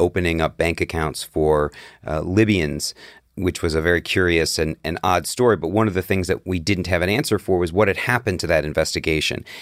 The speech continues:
And one of the things that came out of, uh,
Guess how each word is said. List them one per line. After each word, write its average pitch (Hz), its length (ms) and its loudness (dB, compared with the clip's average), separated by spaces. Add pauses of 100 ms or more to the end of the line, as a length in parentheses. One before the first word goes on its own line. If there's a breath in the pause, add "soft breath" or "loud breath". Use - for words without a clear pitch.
(160 loud breath)
And 85 240 -2
one 113 140 4
of 113 40 6
the 107 80 4
things 101 200 -2
that - 140 -4
came 92 260 0
out 85 160 2
of, 82 260 -2 (100)
uh, 82 360 -2